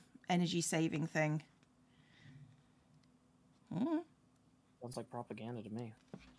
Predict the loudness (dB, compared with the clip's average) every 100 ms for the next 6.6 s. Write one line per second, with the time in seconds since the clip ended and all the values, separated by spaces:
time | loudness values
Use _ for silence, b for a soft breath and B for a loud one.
0 | -12 -12 -12 -20 -20 -20 -12 -12 -10 -14
1 | -2 2 4 2 2 0 0 -4 -6 -2
2 | 0 2 4 6 6 4 -4 _ -14 -14
3 | -14 -10 -10 -10 B B B B _ -20
4 | b b b b b _ -12 -10 -10 -8
5 | -6 -6 -8 -6 0 0 0 -2 -8 -10
6 | -10 -4 -4 -4 -6